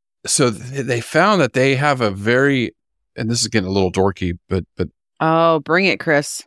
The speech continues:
Speaker 1: but, but there is, there is a reason I'm bringing this up. Okay, and so this, this largeness of the capybara has an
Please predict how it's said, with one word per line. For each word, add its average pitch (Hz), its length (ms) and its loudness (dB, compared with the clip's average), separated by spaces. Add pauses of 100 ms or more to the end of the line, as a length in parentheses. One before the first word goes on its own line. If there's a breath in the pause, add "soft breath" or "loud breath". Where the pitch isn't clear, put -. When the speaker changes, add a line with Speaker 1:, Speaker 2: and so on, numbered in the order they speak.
Speaker 1:
but, 214 240 0
but 196 240 -2
there 240 120 2
is, - 200 0
there 180 280 2
is 208 140 0
a 170 100 4
reason 156 240 4
I'm 135 120 2
bringing 117 220 0
this 104 140 0
up. 113 140 2 (880)
Okay, 165 300 2 (480)
and 214 140 0
so 240 140 0
this, 208 260 -2
this 196 280 -4 (720)
largeness 165 1400 2 (100)
of 113 220 2
the 107 100 -2
capybara 98 560 0
has 98 200 -2
an 101 100 -6